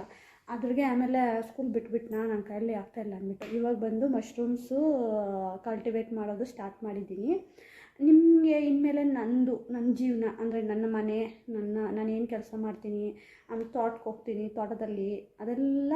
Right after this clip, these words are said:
ವ್ಲಾಗ್ಸ್ ಮಾಡೋಣ ಅಂದ್ಬಿಟ್ಟು ಡಿಸೈಡ್ ಮಾಡಿದ್ದೀನಿ. ಇನ್ಮೇಲೆ ನಾನು ಡಿಸೈಡ್ ಮಾಡಿಬಿಟ್ಟಿದ್ದೀನಿ, ಕೆಲ್ಸಕ್ಕೆ ಹೋಗ್ಬಾರ್ದು. ನನ್ನ ಮನೆಯಲ್ಲಿ ನಾನು ಏನು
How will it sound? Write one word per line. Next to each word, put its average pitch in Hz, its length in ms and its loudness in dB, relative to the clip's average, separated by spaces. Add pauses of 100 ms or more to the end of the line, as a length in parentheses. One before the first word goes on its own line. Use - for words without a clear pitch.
(120)
ವ್ಲಾಗ್ಸ್ 233 440 -2
ಮಾಡೋಣ 202 300 -4
ಅಂದ್ಬಿಟ್ಟು 196 380 -4
ಡಿಸೈಡ್ 262 340 0
ಮಾಡಿದ್ದೀನಿ. 196 400 -2
ಇನ್ಮೇಲೆ 277 440 4
ನಾನು 254 380 0
ಡಿಸೈಡ್ 247 300 0
ಮಾಡಿಬಿಟ್ಟಿದ್ದೀನಿ, 202 480 -6
ಕೆಲ್ಸಕ್ಕೆ 196 380 -8
ಹೋಗ್ಬಾರ್ದು. 208 500 0 (360)
ನನ್ನ 214 260 -2
ಮನೆಯಲ್ಲಿ 294 560 2
ನಾನು 240 320 -2 (140)
ಏನು 262 600 4